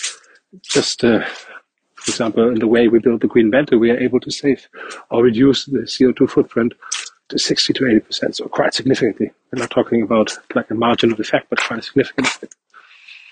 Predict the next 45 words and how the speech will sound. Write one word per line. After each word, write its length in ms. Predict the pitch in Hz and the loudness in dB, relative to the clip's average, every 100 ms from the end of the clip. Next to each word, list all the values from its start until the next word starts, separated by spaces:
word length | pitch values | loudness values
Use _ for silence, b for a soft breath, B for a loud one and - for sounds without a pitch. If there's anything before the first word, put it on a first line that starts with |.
| B - - - | B -20 -20 -12
So 160 | - | -4
we 120 | 135 | 4
knew 220 | 147 170 233 | 6 6 6
all 80 | |
of 100 | 165 | 2
these 160 | 135 127 | 0 -2
factors, 380 | - - 156 143 | -4 -4 -4 0
and 80 | 123 | 2
we 80 | |
expected, 400 | 127 - 123 - | 2 2 -6 -4
well, 140 | 113 117 | -4 0
this 160 | 117 | 0
is 100 | 117 | -2
gonna 180 | - 90 | -4 -4
come 220 | - 139 | 0 0
to 100 | - | 2
play 380 | - - 120 117 - - | -2 0 2 2 -2 -16
at 100 | - | -14
some 220 | - 120 | -6 -4
point 280 | 113 123 110 | -2 0 2
between 340 | - - 117 104 | 0 0 0 0
the 120 | - b b _ | -4 b b _
next 200 | 117 - | -10 -6
five 160 | - 123 | -4 -4
to 80 | - | -6
ten 180 | - 117 | -6 -2
years. 300 | 117 107 - b b b | -2 -4 -16 b b b
And 120 | - | -6
then 100 | 113 | -4
in 60 | 123 | 0
reality, 420 | 123 131 147 151 | 2 4 2 2
already 220 | 127 131 | 2 4
in 80 | 127 | 2
two 140 | 139 160 | 0 0
thousand 300 | 160 135 131 | 2 0 -2
twenty, 380 | 160 156 185 | -4 0 2
when 280 | 185 147 127 - b b b b _ | 2 2 -2 -8 b b b b _
the 80 | 123 | -4
last 280 | 131 135 | -2 0
big 120 | 143 123 | 0 0
show 220 | - 151 | 2 0
before, 460 | 139 - 131 135 | 0 -2 0 0
uh, 60 | 123 | -4
covid 300 | - 156 156 | 0 2 2
hit, 200 | 156 156 | 2 -2